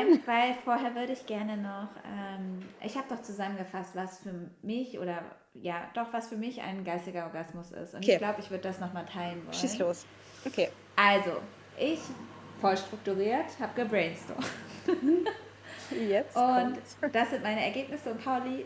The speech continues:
Speaker 1: schei-, schieß einfach noch mal deine Gedanken dazu raus,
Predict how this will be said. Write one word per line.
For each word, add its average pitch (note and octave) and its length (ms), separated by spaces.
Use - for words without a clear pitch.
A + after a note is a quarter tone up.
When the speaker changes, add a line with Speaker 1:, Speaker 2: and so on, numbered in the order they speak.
Speaker 1:
schei-, - 260
schieß D4+ 260
einfach A#3+ 280
noch G#3 100
mal G#3 120
deine G#3 240
Gedanken G3+ 420
dazu G3 220
raus, G#3 260